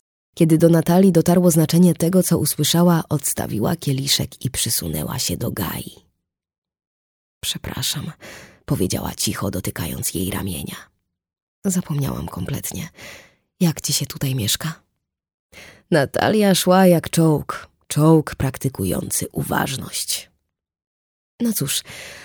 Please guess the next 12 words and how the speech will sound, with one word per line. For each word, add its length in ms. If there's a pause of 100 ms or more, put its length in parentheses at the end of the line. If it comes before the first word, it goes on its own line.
(300)
dom 300
przeszedł 480
gruntowny 520
remont. 420
Właściwie 440
można 260
powiedzieć, 420
że 200
został 320
zbudowany 560
na 120
nowo. 360